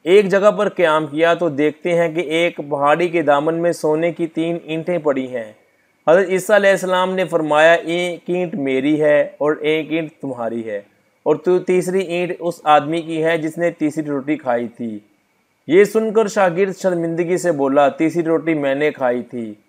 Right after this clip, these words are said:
हज़रत ईसा अलैहिस्सलाम ने इस लालची शागिर्द को छोड़ दिया और जाते हुए फरमाया, "तीनों ईंटें तुम ले जाओ।" और ये कहकर हज़रत ईसा अलैहिस्सलाम वहाँ से रवाना हो गए।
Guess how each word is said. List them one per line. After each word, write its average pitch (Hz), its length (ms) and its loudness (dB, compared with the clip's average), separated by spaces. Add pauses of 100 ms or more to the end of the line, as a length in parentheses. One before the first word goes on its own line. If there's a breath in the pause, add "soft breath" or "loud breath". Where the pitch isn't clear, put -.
(460)
हज़रत 196 200 6
ईसा 190 260 2
अलैहिस्सलाम 185 580 2
ने 190 140 -2
इस 175 260 -8
लालची 156 400 2
शागिर्द 160 480 0
को 165 200 0
छोड़ 156 280 2
दिया 151 260 2
और 143 220 2
जाते 143 340 0
हुए 151 240 2
फरमाया, 127 520 0
"तीनों 170 460 -2
ईंटें 151 300 -2
तुम 156 240 -6
ले 135 140 -2
जाओ।" 107 400 -6 (800)
और 143 100 2
ये 208 220 2
कहकर 214 380 2
हज़रत 190 320 2
ईसा 175 260 -2
अलैहिस्सलाम 165 580 0
वहाँ 151 240 0
से 156 120 0
रवाना 127 380 0
हो 120 280 -4
गए। 107 320 -8